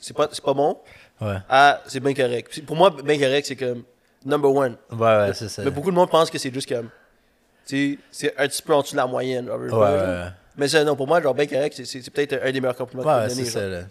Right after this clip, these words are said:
Speaker 2: C'est définitivement above average pour toi.
Speaker 1: Ah, c'est, c'est, c'est genre neuf sur dix.
Speaker 2: J'ai jamais entendu Sao manger quelque chose pis genre, « Ah, c'est extra ».
Speaker 1: Ouais, non, c'est ça, exactement, genre, right ?
Speaker 2: Ouais.
Speaker 1: Je, je, je, je vais peut-être dire ça, c'est bon. Si je dis c'est bon,
Speaker 2: Ouais.
Speaker 1: ça, le dix sur dix.
Speaker 2: Ouais.
Speaker 1: Tu sais, y a pas de, y a pas d'adjectif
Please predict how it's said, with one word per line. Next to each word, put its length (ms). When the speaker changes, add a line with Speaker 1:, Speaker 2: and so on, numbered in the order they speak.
Speaker 2:
C'est 280
définitivement 640
above 280
average 500
pour 140
toi. 180
Speaker 1:
Ah, 160
c'est, 160
c'est, 140
c'est 140
genre 400
neuf 200
sur 120
dix. 300
Speaker 2:
J'ai 80
jamais 220
entendu 300
Sao 400
manger 380
quelque 200
chose 200
pis 160
genre, « 240
Ah, 160
c'est 260
extra ». 520
Speaker 1:
Ouais, 160
non, 80
c'est 100
ça, 80
exactement, 420
genre, 140
right ? 200
Speaker 2:
Ouais. 320
Speaker 1:
Je, 120
je, 60
je, 60
je 80
vais 540
peut-être 140
dire 120
ça, 160
c'est 160
bon. 300
Si 120
je 40
dis 80
c'est 140
bon, 340
Speaker 2:
Ouais. 100
Speaker 1:
ça, 80
le 80
dix 120
sur 140
dix. 320
Speaker 2:
Ouais. 300
Speaker 1:
Tu 60
sais, 100
y 60
a 20
pas 160
de, 120
y 60
a 20
pas 140
d'adjectif 440